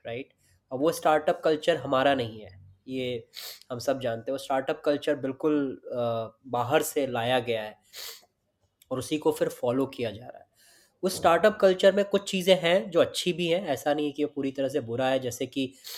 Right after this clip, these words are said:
भाई Elon Musk की जब बात आती है, तो, तो उस तरह की सोच रखना जो बिल्कुल ambitious है, वो बिल्कुल अच्छी बात है, right? अगर आप उतना बड़ा नहीं सोच सकते, ambitious नहीं सोच सकते, तो हमारे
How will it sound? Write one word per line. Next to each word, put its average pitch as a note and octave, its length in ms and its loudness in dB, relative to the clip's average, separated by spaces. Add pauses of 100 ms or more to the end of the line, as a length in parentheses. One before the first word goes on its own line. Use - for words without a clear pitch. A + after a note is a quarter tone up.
(160)
भाई C3+ 100 0
Elon C#3 340 2
Musk C#3 260 2
की C#3+ 100 -2
जब C3+ 180 0
बात B2+ 280 0
आती B2+ 300 -2
है, A2+ 260 -4 (500)
तो, B2+ 100 -4 (200)
तो C3 60 -4
उस - 180 -6
तरह D3 180 6
की D3+ 120 -6
सोच E3 520 0
रखना A2+ 440 -6 (220)
जो A#2 120 -8
बिल्कुल B2+ 400 -4
ambitious B2+ 680 -2
है, F#2 200 -12 (720)
वो D#3 100 2
बिल्कुल D#3+ 400 0
अच्छी D3 300 0
बात A2 280 -8
है, A2+ 60 -6
right? C3 280 -4
अगर C3+ 280 -2
आप C3+ 340 -2
उतना D3+ 260 -2
बड़ा C#3 300 2
नहीं C#3 280 -4
सोच C3+ 300 -6
सकते, - 280 -10
ambitious B2 480 -4
नहीं D3 140 -2
सोच D3+ 240 -6
सकते, D3 260 -4
तो D3+ 140 -4
हमारे C#3+ 500 0